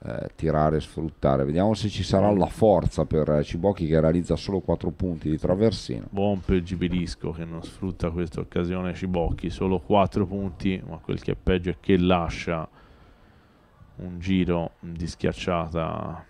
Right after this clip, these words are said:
Speaker 2: a Gibilisco, oppure girone, non lo so quale sarà la sua scelta, ma girone.
Speaker 1: Eh, questo dovrebbe essere a segno.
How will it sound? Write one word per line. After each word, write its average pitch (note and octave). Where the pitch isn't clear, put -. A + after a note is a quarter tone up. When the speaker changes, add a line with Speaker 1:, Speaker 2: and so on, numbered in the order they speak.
Speaker 2:
a F2+
Gibilisco, E2+
oppure E2+
girone, D#2+
non C2
lo C#2
so D#2
quale C#2+
sarà E2
la E2
sua F2+
scelta, D#2
ma E2+
girone. D#2
Speaker 1:
Eh, C#2
questo -
dovrebbe C#2+
essere D2
a D2+
segno. D#2+